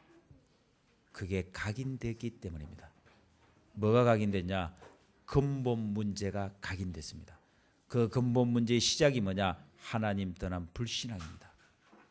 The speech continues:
불신앙이 우리 속에 각인되었기 때문에 절대로 여러분들은 문제에서 빠져나오지는 못합니다. 헤매야 됩니다. 그리고 죄의 종노릇하고 삽니다.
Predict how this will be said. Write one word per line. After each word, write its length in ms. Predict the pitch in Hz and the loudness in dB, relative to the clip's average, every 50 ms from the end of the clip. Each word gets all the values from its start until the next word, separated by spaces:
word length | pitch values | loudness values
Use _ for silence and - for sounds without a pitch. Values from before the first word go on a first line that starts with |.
| _ _ - - - - | _ _ -20 -18 -12 -6
불신앙이 760 | - - 147 165 156 - - - - 143 135 127 127 123 117 | -2 2 2 4 4 4 4 4 2 2 4 4 4 4 2
우리 200 | 110 107 110 117 | 2 2 0 0
속에 360 | 107 - 113 107 110 107 104 | -2 -2 -4 -2 -2 -2 -2
각인되었기 760 | - - 98 95 92 101 95 95 85 95 90 85 78 - 85 - | -4 -8 -8 -8 -6 -6 -8 -6 -4 -4 -4 -4 -6 -8 -10 -8
때문에 440 | 87 87 87 98 101 95 85 80 - - - - _ _ | -6 -6 -2 0 0 0 0 -2 -6 -14 -20 -20 _ _
절대로 760 | - - - - - 131 151 165 147 156 - - 160 151 147 131 | -6 -6 -4 0 4 4 4 4 4 2 2 4 6 8 8 8
여러분들은 640 | 123 123 127 117 110 107 98 101 107 117 101 85 - - - _ _ _ _ _ _ _ _ _ _ _ | 6 6 4 2 2 2 2 2 4 4 4 2 0 -8 -20 _ _ _ _ _ _ _ _ _ _ _
문제에서 560 | - 101 110 113 117 113 104 113 104 98 107 - | -6 -2 0 0 2 2 2 2 2 0 0 -4
빠져나오지는 520 | - 113 107 113 107 101 98 95 95 90 | -4 -6 -4 -2 -2 -2 -2 -4 -6 -6
못합니다. 520 | 82 90 82 - 80 76 80 90 - - - _ _ _ _ _ _ _ _ _ _ _ - - _ _ - | -6 -8 -8 -8 -10 -10 -12 -14 -16 -18 -20 _ _ _ _ _ _ _ _ _ _ _ -20 -20 _ _ -8
헤매야 380 | - 113 110 104 113 110 98 | -2 0 2 2 4 2 2
됩니다. 420 | 87 - 82 82 85 80 82 - - _ _ _ _ _ _ _ _ _ _ _ _ _ | 0 -2 -8 -12 -12 -14 -16 -18 -20 _ _ _ _ _ _ _ _ _ _ _ _ _
그리고 400 | - - 135 135 123 135 127 127 | 0 2 4 4 6 4 2 2
죄의 440 | - - 131 123 127 131 127 123 120 - | 0 2 4 6 6 6 6 4 2 -2
종노릇하고 1120 | - - 123 143 151 156 160 151 143 139 143 147 - - - - - 127 110 123 127 117 | -8 -6 -4 -2 0 4 4 4 4 2 0 -4 -12 -18 -10 -4 -4 -2 0 0 0 -2
삽니다. 540 | - - - - 85 90 101 101 98 78 | -2 -6 -8 -6 -4 -2 0 0 0 -2